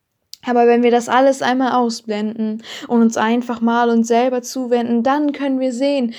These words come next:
dass so viele Dinge um uns herum aus Wundern bestehen. Und diese Erkenntnis ist entscheidend, weil unser Umfeld, unsere Umwelt unter dem egoistischen Umgang leidend zusammenbricht.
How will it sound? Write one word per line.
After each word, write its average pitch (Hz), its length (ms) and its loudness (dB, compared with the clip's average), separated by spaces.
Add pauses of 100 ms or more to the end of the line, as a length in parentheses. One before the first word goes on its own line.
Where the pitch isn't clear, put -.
(160)
dass 226 160 -8
so 294 240 2
viele 254 320 -2
Dinge 269 420 0
um 226 140 2
uns 240 320 -2
herum 240 400 0
aus 226 200 -4
Wundern 240 480 2
bestehen. 208 720 -6 (720)
Und 247 200 4
diese 285 320 6
Erkenntnis 254 720 0
ist 240 160 -2
entscheidend, 233 840 2
weil 226 140 4
unser 254 340 2
Umfeld, 269 600 4
unsere 247 340 4
Umwelt 254 640 4
unter 240 200 -2
dem 240 160 2
egoistischen 247 720 -2
Umgang 262 360 2
leidend 247 720 4
zusammenbricht. 214 1160 -4